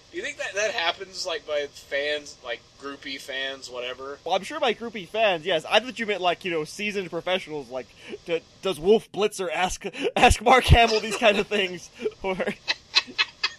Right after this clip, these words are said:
Speaker 1: I thought, see,
Speaker 2: George,
Speaker 1: I thought
Speaker 2: like,
Speaker 1: you
Speaker 2: George Stephanopoulos is like, "So" <laughs>
Speaker 1: I know, I was actually going more on the aspect of, like, so some chick's gonna, like, hob a knob of, like, like, so, say they're gonna,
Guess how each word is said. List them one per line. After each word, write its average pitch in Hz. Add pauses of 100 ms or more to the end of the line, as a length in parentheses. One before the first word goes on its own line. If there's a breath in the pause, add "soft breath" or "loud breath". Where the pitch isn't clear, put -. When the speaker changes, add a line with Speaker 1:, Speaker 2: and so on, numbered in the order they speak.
(880 loud breath)
Speaker 1:
I 220
thought, 247
see, -
Speaker 2:
George, 285
Speaker 1:
I 196
thought 202
Speaker 2:
like, 233
Speaker 1:
you -
Speaker 2:
George 262
Stephanopoulos 214
is 165
like, 170 (240)
"So" -
<laughs> 247
Speaker 1:
I 311
know, 208
I 208
was 202
actually 175
going 160
more 160
on 156
the 151
aspect 156
of, 156
like, 139 (120)
so -
some 294
chick's -
gonna, 226
like, 185
hob 190
a 180
knob 160 (160)
of, 135
like, 131
like, 151
so, 214 (220)
say 226
they're 220
gonna, 180